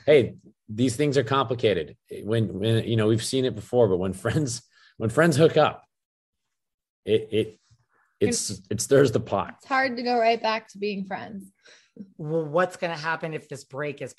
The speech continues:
Speaker 3: permanent in their friendship and someone comes to you and says, "You need to choose"?
Speaker 1: I don't think, oh, I'd like to think no one's putting us on, putting us on that
Speaker 2: I think our,
Speaker 1: spot, but
Speaker 2: our friend group has been really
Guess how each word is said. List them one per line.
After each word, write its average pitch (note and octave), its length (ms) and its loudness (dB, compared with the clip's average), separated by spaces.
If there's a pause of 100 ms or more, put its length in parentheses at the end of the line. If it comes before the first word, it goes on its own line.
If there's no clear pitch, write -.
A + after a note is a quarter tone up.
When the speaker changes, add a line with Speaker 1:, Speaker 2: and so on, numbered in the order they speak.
(100)
Speaker 3:
permanent C3+ 380 -10
in B2+ 80 -14
their A#2 140 -14
friendship C#3+ 600 -14
and A#2+ 280 -16 (200)
someone C3+ 340 -12
comes C3 280 -16
to C3+ 80 -16
you B2 60 -14
and A#2+ 120 -18
says, A#2 260 -18
"You B2+ 80 -14
need A#2 220 -16
to - 100 -20
choose"? G#2 720 -18 (1500)
Speaker 1:
I D#3 120 4
don't G3 180 4
think, D3 180 4
oh, G#2+ 200 2
I'd E2+ 240 -2
like A2 180 4
to F#2+ 60 -10
think F2+ 180 -4
no F#2 100 0
one's F2+ 140 -2
putting - 240 -4
us E2 160 -8
on, E2 120 -6 (180)
putting F2+ 180 0
us E2 140 -2
on E2+ 120 -2
that E2+ 280 0
Speaker 2:
I G#4 180 4
think A4 240 4
our, A4 160 6
Speaker 1:
spot, - 200 0
but B3+ 60 0
Speaker 2:
our D#4 160 4
friend C4 440 -4
group A#3 260 2
has A3 340 -2
been G#3+ 340 -2
really G#3+ 640 -2